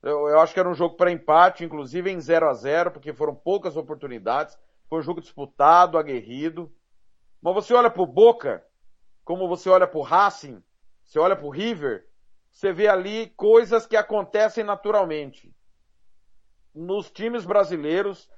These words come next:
eu não consigo enxergar essas coisas acontecendo naturalmente. Não sei se eu tô me fazendo compreender aquilo que eu quero dizer.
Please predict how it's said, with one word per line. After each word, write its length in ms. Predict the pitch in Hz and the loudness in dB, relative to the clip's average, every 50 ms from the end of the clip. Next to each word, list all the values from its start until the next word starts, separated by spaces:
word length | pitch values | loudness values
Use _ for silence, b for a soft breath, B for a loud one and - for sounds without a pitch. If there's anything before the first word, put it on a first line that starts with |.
| _ _ _ _ - | _ _ _ _ -6
eu 160 | - 170 190 | -4 -2 -2
não 140 | 202 214 - | -2 -2 -2
consigo 580 | 214 214 202 - - - 214 233 233 208 240 | -2 -4 -4 -4 -8 -8 -8 -6 -6 -6 -6
enxergar 440 | 233 - - 220 202 180 160 180 185 | -8 -2 0 0 0 0 0 0 0
essas 260 | 220 - 202 185 - | 0 -2 -6 -8 -8
coisas 440 | - - 170 185 190 185 190 185 170 | -10 -8 -6 -4 -4 -6 -6 -8 -8
acontecendo 680 | 196 196 - 196 196 190 185 170 - - 160 160 170 | -8 -8 -8 -10 -8 -8 -10 -12 -12 -12 -12 -12 -10
naturalmente. 720 | 175 175 175 - 196 208 202 185 156 143 135 127 - _ _ - - - _ _ | -10 -12 -10 -8 -4 -4 -4 -4 -4 -8 -10 -12 -16 _ _ -20 -20 -20 _ _
Não 100 | - 170 | -12 -12
sei 200 | - - 226 233 | -4 -2 -2 -2
se 80 | 226 240 | 0 -2
eu 60 | 240 | 0
tô 260 | 240 233 233 220 196 | 4 4 4 4 4
me 140 | 180 196 190 | 0 -6 -6
fazendo 440 | 160 185 180 165 208 202 196 190 170 | -4 -4 -4 -4 -6 -6 -6 -8 -10
compreender 800 | - - 196 196 196 - 214 220 226 208 175 165 156 185 214 226 | -8 -6 -6 -6 -6 -6 -6 -4 -4 -4 -4 -4 -4 -2 -2 -2
aquilo 200 | 214 - 220 208 | -4 -6 -8 -8
que 60 | 208 | -8
eu 60 | 196 | -4
quero 180 | - 233 233 226 | -2 -2 -2 -2
dizer. 540 | 254 247 185 135 135 151 151 - - - | -4 -8 -12 -10 -6 -6 -6 -6 -8 -12